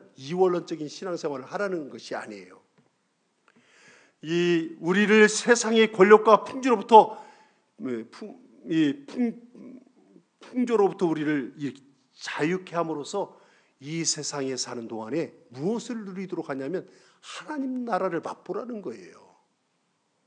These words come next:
우리가 세상 속에 들어가서 그들과 똑같이 경쟁하고 그들과 똑같이 이게 얻으려고 한다 할 것 같으면 하나님 나라를 언제 경험하겠냐 이거예요.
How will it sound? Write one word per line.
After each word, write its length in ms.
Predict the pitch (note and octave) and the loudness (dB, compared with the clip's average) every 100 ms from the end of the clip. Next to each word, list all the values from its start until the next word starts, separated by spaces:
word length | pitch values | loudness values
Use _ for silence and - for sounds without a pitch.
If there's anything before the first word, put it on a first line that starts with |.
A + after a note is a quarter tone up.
| _ _ _ _ - | _ _ _ _ -8
우리가 440 | D#3 F3 F#3 D#3+ - - _ _ | -4 2 4 2 -6 -20 _ _
세상 440 | - - A#3 A#3+ | -12 -6 -4 -4
속에 280 | A3 G#3+ G#3 | -8 -2 -2
들어가서 580 | F#3+ D#3+ F3+ E3+ F#3 - - _ | -2 -4 -4 -2 -6 -6 -16 _
그들과 400 | - F#3 A#3 A3+ | -8 0 2 2
똑같이 420 | C#4+ - A#3 B3+ | 6 6 6 2
경쟁하고 560 | - A3 A#3+ A#3+ A3+ - | 4 4 4 0 0 -2
그들과 340 | A3 C4 A#3+ | -4 6 6
똑같이 520 | C4+ C4 A#3+ C4 A3 - - _ _ _ _ _ _ | 8 6 6 4 -4 -6 -16 _ _ _ _ _ _
이게 120 | A#3 | 6
얻으려고 540 | G#3 G#3+ D4 C4+ C4 | 10 10 10 4 4
한다 240 | A#3+ B3+ C4 | 2 4 6
할 100 | A3+ | 6
것 60 | |
같으면 400 | G#3+ F#3+ F#3 D#3 - | 4 2 0 -2 -10
하나님 440 | - D#4+ D#4+ D#4 D4+ | -2 6 8 6 6
나라를 280 | C#4+ A#3+ F#3+ | 6 6 6
언제 800 | E3 G#3 A#3 A#3 G#3 D3+ - - | 8 8 6 8 8 8 0 -14
경험하겠냐 680 | - D#3 D#3+ C#3+ D3 F3+ A#2+ | -4 -2 -2 -4 -6 -6 -6
이거예요. 560 | G#2+ G#2+ G2 F2+ F2 | -14 -20 -20 -20 -20